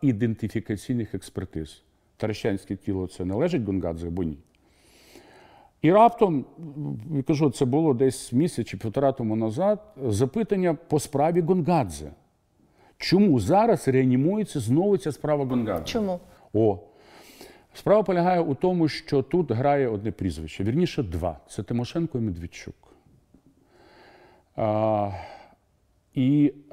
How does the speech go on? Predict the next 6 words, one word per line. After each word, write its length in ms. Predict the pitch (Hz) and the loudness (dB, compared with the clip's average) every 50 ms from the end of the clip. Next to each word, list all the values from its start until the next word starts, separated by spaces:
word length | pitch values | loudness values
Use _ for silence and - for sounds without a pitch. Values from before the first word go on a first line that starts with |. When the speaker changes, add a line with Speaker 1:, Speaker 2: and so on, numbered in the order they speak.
| 131 107 | -4 -2
Speaker 1:
для 180 | 98 107 127 131 | 0 0 0 0
того, 320 | 131 - 190 190 185 175 | 0 2 2 4 4 2
щоб, 360 | - - - 156 139 135 147 147 | 0 -2 -2 -2 0 0 0 2
ну, 140 | 151 196 151 | 2 2 2
звичайно, 460 | 101 101 113 - - 180 160 151 143 | 2 0 -2 -2 0 0 2 0 0
Кучма, 540 | - - 196 156 - - - 90 85 76 | 0 0 0 0 0 -2 -6 -8 -8 -8